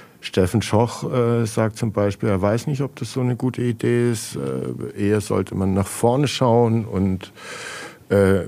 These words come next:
gucken, wie die Stadt in Zukunft aussieht. Ähm, ne, wir haben aber jetzt eben auch, äh, ja, wie kann man oder wie wichtig die Historie einer Stadt ist, auch, ja, für das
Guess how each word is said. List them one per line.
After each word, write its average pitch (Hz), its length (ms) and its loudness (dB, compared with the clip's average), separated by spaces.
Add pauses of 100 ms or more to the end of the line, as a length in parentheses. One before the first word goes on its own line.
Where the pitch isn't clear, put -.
gucken, 104 320 0
wie 92 80 2
die 90 100 0
Stadt - 300 0
in 101 160 2
Zukunft - 640 -2
aussieht. 151 680 2 (880)
Ähm, 107 320 4
ne, 113 240 6
wir 110 100 4
haben 107 180 4
aber 101 200 4
jetzt 104 340 0
eben 104 240 0
auch, 101 400 2
äh, 104 240 -2
ja, 95 180 2
wie 104 120 -2
kann 107 240 0
man 95 320 2 (640)
oder 92 180 2
wie 85 140 2
wichtig 95 460 0
die 95 180 0
Historie 95 600 2
einer 90 260 4
Stadt - 400 -2
ist, - 240 -4
auch, 87 340 -2 (240)
ja, 82 240 0
für 82 220 -4
das 87 260 -4